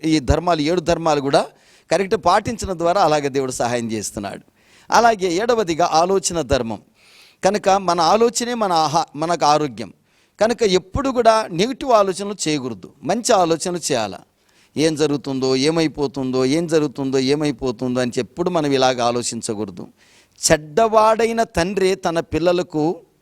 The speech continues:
మంచి ఈవుల ఎన్ని ఎరిగితే, అలాగే మంచి తండ్రి అయినటువంటి దేవుడు మనకు మంచి చేయడా?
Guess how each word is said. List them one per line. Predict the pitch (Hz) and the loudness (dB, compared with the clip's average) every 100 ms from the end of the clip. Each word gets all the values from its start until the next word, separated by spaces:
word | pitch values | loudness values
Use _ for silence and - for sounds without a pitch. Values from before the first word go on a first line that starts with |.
| _ - | _ -4
మంచి | 151 214 226 | -2 0 -2
ఈవుల | 180 175 185 165 | -2 0 2 2
ఎన్ని | 143 156 | 2 2
ఎరిగితే, | 147 123 123 113 117 202 - _ _ _ _ _ _ | 2 0 -4 -4 0 -2 -4 _ _ _ _ _ _
అలాగే | 143 214 226 202 226 240 | 2 4 2 2 2 2
మంచి | 151 143 226 - | 0 -4 -2 -4
తండ్రి | 247 240 240 269 | -2 -2 0 0
అయినటువంటి | 269 262 214 240 208 196 | 0 0 -2 -4 -2 -2
దేవుడు | 151 202 208 190 | 0 2 2 2
మనకు | 175 165 - | 0 0 -2
మంచి | 143 135 180 151 | -2 -2 -4 -2
చేయడా? | 143 135 131 131 104 | 0 2 4 2 0